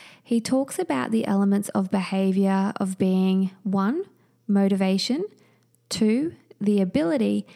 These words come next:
and three, the trigger, which is also known as the call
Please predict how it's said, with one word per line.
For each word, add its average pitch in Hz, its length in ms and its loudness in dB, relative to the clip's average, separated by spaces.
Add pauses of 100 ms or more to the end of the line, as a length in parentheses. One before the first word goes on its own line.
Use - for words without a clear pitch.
(240)
and 202 220 2
three, 247 580 -4 (160)
the 202 140 0
trigger, 202 500 -2 (140)
which 233 200 -2
is 214 100 0
also 208 360 0
known 196 240 2
as 196 140 -2
the 202 80 -2
call 185 520 -2